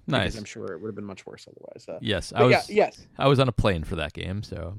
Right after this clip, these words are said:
Speaker 1: I'm glad I didn't see it.
Speaker 2: For the best, for the
Speaker 1: Yes.
Speaker 2: best. Um, so yeah, other th-, that's a long way of saying I have nothing new or interesting <laughs> to, to do.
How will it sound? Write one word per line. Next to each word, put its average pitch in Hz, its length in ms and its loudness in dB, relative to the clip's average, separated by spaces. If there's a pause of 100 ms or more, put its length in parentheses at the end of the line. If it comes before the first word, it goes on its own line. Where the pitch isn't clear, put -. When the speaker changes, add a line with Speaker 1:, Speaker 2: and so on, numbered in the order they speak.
Speaker 1:
I'm 90 380 -4
glad 127 200 8
I 123 80 8
didn't 117 200 2
see - 160 -4
it. - 240 -10 (360)
Speaker 2:
For 143 140 4
the 117 80 2
best, - 300 -6
for 127 140 -2
the 104 80 -4
Speaker 1:
Yes. - 380 -8
Speaker 2:
best. - 220 -16
Um, 113 500 -2 (640)
so - 160 6
yeah, 220 220 10
other 190 280 6
th-, 175 280 4
that's 175 240 2
a 185 40 6
long 180 200 4
way 180 80 4
of 165 80 0
saying 170 180 0
I 156 60 2
have 160 120 0
nothing 147 300 0
new 131 160 4
or 117 140 2
interesting - 500 6
<laughs> 156 60 12
to, - 240 12
to 262 340 10
do. 226 140 2